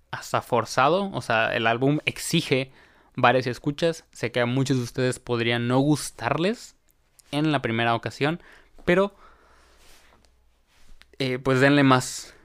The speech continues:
denle la oportunidad. Creo que al final se darán, <laughs> se, se verán, perdón, se llevarán una muy grata sorpresa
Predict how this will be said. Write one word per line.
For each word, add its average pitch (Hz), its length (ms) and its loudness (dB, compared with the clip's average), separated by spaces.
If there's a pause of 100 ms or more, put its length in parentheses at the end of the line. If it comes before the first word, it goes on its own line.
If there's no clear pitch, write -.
(100)
denle 156 400 6
la 160 120 10
oportunidad. 120 680 4 (100)
Creo 127 220 2
que 131 380 2 (580)
al 143 200 2
final 127 260 2
se 151 100 0
darán, 120 420 4
<laughs> - 40 -6
se, 135 580 6 (120)
se - 180 0
verán, 120 320 4
perdón, 151 400 4 (540)
se 135 120 -2
llevarán 120 460 6 (100)
una 127 560 2
muy 135 320 4
grata 123 360 4
sorpresa 131 720 -2